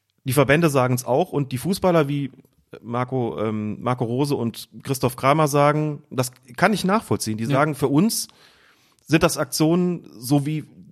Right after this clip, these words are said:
Speaker 1: die fußballerischen Fähigkeiten von diesen Spielern sind,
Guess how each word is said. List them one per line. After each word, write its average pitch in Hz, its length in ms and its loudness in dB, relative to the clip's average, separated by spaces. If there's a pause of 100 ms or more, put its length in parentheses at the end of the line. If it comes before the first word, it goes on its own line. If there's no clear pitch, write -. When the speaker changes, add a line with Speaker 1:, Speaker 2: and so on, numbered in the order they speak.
(880)
Speaker 1:
die 135 120 -12
fußballerischen 165 600 0
Fähigkeiten 165 520 -2
von 151 100 -4
diesen 151 180 -2
Spielern 135 380 0
sind, 156 400 0